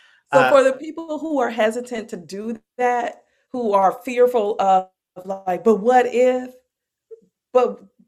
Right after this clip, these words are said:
Speaker 1: I want to, I want people to think about what's on the other side of that.
Speaker 2: Mm-hmm.
Speaker 1: What's on the other side of putting up that barrier and that boundary and that limit?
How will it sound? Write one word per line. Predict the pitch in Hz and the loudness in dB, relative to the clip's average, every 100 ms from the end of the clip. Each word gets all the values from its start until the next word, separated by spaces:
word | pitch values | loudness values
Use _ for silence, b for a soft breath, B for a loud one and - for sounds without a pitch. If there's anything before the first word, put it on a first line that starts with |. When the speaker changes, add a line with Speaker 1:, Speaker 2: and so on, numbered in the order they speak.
| - | -2
Speaker 1:
I | 220 | 0
want | 254 254 | 0 -2
to, | 254 - | -6 -8
I | 208 | -4
want | 233 | -4
people | 240 226 | -4 -4
to | |
think | 226 214 | -4 -4
about | 196 | -4
what's | 196 208 | -4 -4
on | 190 | -8
the | - | -2
other | 190 185 | -2 -2
side | - 151 147 | -4 -4 -4
of | 156 | -8
that. | 113 - - | -10 -12 -14
Speaker 2:
Mm-hmm. | 107 113 - - | -18 -18 -8 -2
Speaker 1:
What's | 233 | 0
on | 254 | 0
the | 233 | 2
other | 190 190 | 0 0
side | 196 175 165 | -4 -4 -2
of | 165 160 - | -2 -4 -4
putting | 220 190 | -4 -2
up | 170 175 | -4 -2
that | 165 | -2
barrier | 165 170 160 156 | 0 0 -2 -4
and | 156 | -8
that | 156 | -10
boundary | 156 160 156 156 | -8 -8 -8 -10
and | 151 | -6
that | 156 156 | -6 -6
limit? | 156 165 156 - - - | -6 -6 -8 -10 -20 -20